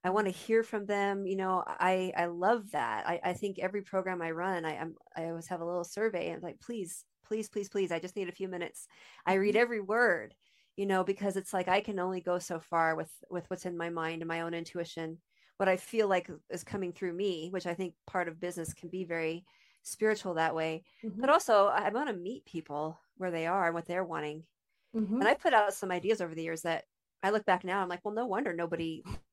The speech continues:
Speaker 1: signed up. I don't even know what I was talking about." Like, <laughs> why was I thinking anybody else was gonna know what I was talking about?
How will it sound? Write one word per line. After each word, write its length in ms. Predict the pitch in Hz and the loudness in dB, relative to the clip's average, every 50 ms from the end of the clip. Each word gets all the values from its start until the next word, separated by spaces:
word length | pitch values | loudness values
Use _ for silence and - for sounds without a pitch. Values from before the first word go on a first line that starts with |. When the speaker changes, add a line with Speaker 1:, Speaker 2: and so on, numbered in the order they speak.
| - - - - - | -8 -6 0 2 2
Speaker 1:
signed 160 | - - 196 | 2 4 6
up. 80 | 240 311 - - | 4 4 6 6
I 60 | 175 | 6
don't 140 | 214 320 330 | 6 6 4
even 160 | 214 - - | 2 0 -2
know 100 | 170 165 | -2 -2
what 100 | 170 165 | 0 0
I 60 | 165 | 0
was 140 | 160 165 165 | -2 -4 -4
talking 300 | - - 170 165 - 175 | -2 -2 -2 0 -2 -2
about." 280 | 170 170 170 175 175 180 | 2 4 4 6 6 6
Like, 240 | 208 247 247 - - - | 4 4 4 2 -4 -6
<laughs> 60 | - | 0
why 280 | 226 247 254 - 254 269 | 2 4 6 6 6 8
was 140 | 294 294 294 | 8 8 8
I 120 | 294 302 311 | 6 4 4
thinking 240 | 302 311 - 311 269 | 2 -2 -4 -4 -4
anybody 320 | 262 277 285 269 285 254 233 | -4 -2 0 2 6 8 8
else 200 | 254 311 - - | 8 6 4 2
was 100 | 302 220 | -4 -4
gonna 220 | 214 185 180 185 | -4 -4 -2 0
know 120 | 185 190 | 2 2
what 140 | 190 190 185 | 4 4 4
I 80 | 190 190 | 4 2
was 100 | 185 - | 2 0
talking 280 | - - - 202 - 214 | -4 -4 -4 -2 -4 -6
about? 300 | 214 - - - - | -4 -2 -2 -2 -2